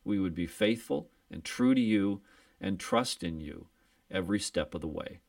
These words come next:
And this we ask in Jesus' name and for his sake. Amen.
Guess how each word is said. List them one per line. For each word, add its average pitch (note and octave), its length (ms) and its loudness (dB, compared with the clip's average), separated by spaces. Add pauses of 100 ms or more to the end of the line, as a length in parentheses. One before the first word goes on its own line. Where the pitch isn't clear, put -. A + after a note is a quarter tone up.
(480)
And D#2+ 200 -8
this G2+ 200 0
we G2 160 2
ask F#2 300 0
in E2 140 -2
Jesus' G2+ 500 0
name D#2+ 300 -16 (440)
and F#2+ 220 0
for G2+ 200 0
his G2 200 -4
sake. - 400 -10 (240)
Amen. - 320 -18